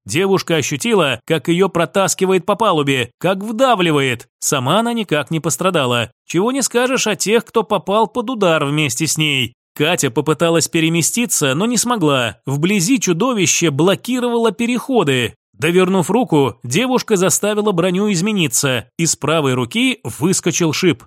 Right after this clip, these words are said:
Шевелить им не было возможности, но этого и не потребовалось.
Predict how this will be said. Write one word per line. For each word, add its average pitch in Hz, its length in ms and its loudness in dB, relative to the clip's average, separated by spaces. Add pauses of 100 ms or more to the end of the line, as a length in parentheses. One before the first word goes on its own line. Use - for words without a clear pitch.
(120)
Шевелить 254 500 -2
им 269 140 -4
не 294 140 -2
было 180 160 2
возможности, 151 920 0
но 147 180 0
этого 151 340 0
и 185 180 -2
не 185 120 2
потребовалось. 165 880 -2